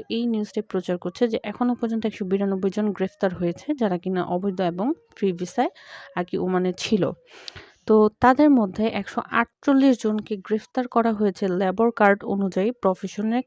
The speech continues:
কাজ না করায়, অর্থাৎ তার লেবার কার্ডের মধ্যে যেই প্রফেশনটা উল্লেখ ছিল সে কিন্তু ওই প্রফেশনে কাজ না করে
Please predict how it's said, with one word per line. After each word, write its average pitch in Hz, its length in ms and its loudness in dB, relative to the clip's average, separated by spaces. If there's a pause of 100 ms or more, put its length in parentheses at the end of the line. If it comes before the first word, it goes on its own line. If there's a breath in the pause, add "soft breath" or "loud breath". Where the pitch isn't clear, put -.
কাজ 180 220 0 (120)
না 170 220 -4
করায়, 160 360 -2
অর্থাৎ 190 420 -6
তার 180 120 0
লেবার 180 400 0
কার্ডের 190 360 0
মধ্যে 196 300 -2 (280)
যেই 277 200 0 (140)
প্রফেশনটা 226 580 -2 (180)
উল্লেখ 294 400 4 (100)
ছিল 185 240 -2 (540 loud breath)
সে 220 220 -4
কিন্তু 214 460 -6
ওই 294 260 0
প্রফেশনে 196 520 -4
কাজ 165 320 -2
না 190 120 -2
করে 294 260 -2